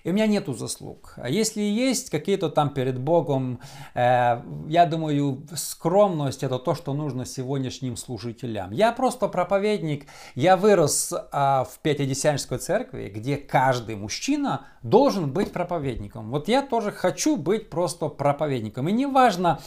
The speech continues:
на зарплате я церковной или нет, какой у меня титул, моя задача — проповедовать Евангелие. И всё.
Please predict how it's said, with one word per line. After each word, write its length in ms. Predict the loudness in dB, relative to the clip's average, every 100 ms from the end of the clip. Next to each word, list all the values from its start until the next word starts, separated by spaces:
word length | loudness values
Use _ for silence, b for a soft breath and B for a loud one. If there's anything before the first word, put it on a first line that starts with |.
| B B -2
на 140 | 4
зарплате 580 | 4 4 6 6 6 4
я 140 | 2
церковной 560 | 0 -2 0 2 2 2
или 260 | 0 2
нет, 300 | 0 2 2
какой 300 | 0 -2 0
у 20 | 0
меня 260 | 0 -2
титул, 400 | -2 -2 -2 -4 B B -4
моя 320 | -2 2 0
задача — 480 | 2 0 0 0 -2
проповедовать 800 | 2 2 0 0 0 0 -4 -6
Евангелие. 640 | -4 -2 -2 -4 -8 -8 -10 B B B
И 140 | -4
всё. 380 | -2 -2 -2 -4